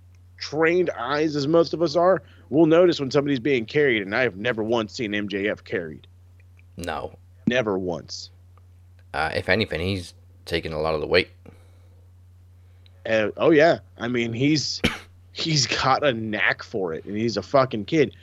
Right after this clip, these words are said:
Speaker 1: And, yeah, that's, and that's the great thing. He's a kid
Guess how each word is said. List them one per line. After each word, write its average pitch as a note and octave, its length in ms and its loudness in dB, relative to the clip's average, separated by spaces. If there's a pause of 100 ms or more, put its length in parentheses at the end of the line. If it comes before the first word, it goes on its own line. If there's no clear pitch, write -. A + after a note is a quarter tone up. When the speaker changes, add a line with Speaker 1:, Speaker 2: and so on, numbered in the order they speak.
(240)
Speaker 1:
And, D3 200 0
yeah, G3+ 200 4
that's, D#3 300 2
and D3 220 -2
that's C#3+ 220 -4
the C#3+ 100 -2
great B2 400 2
thing. E2+ 240 -4 (340)
He's D#3+ 200 0
a C#3+ 80 0
kid C3 560 4